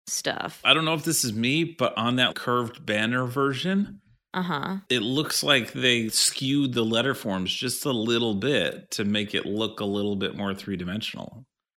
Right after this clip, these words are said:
Speaker 2: I don't know if that's my brain playing tricks on me or what, but
Speaker 1: No, it's possible.
Speaker 2: With, considering the shadow detail, maybe they would do that, <laughs> you know?
Speaker 1: Yeah, no, exactly. I love looking at these tiny details 'cause you know people have been working on this project for, like, three months just to get, like, the
Speaker 2: Mm.
Speaker 1: perfect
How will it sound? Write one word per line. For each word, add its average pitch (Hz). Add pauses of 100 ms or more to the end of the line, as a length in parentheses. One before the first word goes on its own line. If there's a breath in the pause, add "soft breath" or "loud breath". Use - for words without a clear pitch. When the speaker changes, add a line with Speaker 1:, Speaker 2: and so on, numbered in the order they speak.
(140)
Speaker 2:
I -
don't 113
know 120
if 117
that's 113
my 113
brain 107
playing 110
tricks 123
on 139
me 143
or 90
what, 92
but 78 (400)
Speaker 1:
No, 185
it's 180
possible. - (560)
Speaker 2:
With, 110
considering 127
the 107
shadow 123
detail, 87
maybe 98
they 95
would 104
do 92
that, -
<laughs> -
you 98
know? - (100)
Speaker 1:
Yeah, 196
no, 165
exactly. 143 (160)
I 185
love 165
looking 147
at 135
these 139
tiny 139
details 147
'cause 156
you 160
know 156
people 139
have 139
been 131
working -
on -
this -
project -
for, -
like, -
three -
months -
just -
to -
get, -
like, -
the 165
Speaker 2:
Mm. -
Speaker 1:
perfect -